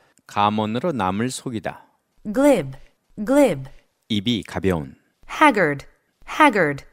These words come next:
Speaker 1: 해골만 남은 여윈.
Speaker 2: Immaculate, immaculate.
Speaker 1: 티 하나 없이 깨끗한.
Speaker 2: Incessant, incessant.
Speaker 1: 나쁜 일이 그칠 새 없는.
Speaker 2: Indulgent.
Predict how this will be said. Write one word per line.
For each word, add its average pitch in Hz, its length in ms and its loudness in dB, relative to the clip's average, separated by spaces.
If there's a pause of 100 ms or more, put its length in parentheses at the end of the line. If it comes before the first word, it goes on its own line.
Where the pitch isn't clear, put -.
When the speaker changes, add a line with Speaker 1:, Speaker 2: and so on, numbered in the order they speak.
(240)
Speaker 1:
해골만 107 580 -2
남은 113 340 -4
여윈. 87 380 -4 (460)
Speaker 2:
Immaculate, 262 800 2 (360)
immaculate. 262 840 2 (320)
Speaker 1:
티 - 220 -8
하나 110 260 -2
없이 107 520 -4
깨끗한. 82 680 -10 (880)
Speaker 2:
Incessant, 220 800 0 (760)
incessant. 220 800 0 (460)
Speaker 1:
나쁜 113 440 -2
일이 165 140 -2
그칠 - 340 -14
새 - 160 -4
없는. 87 500 -4 (560)
Speaker 2:
Indulgent. 247 840 2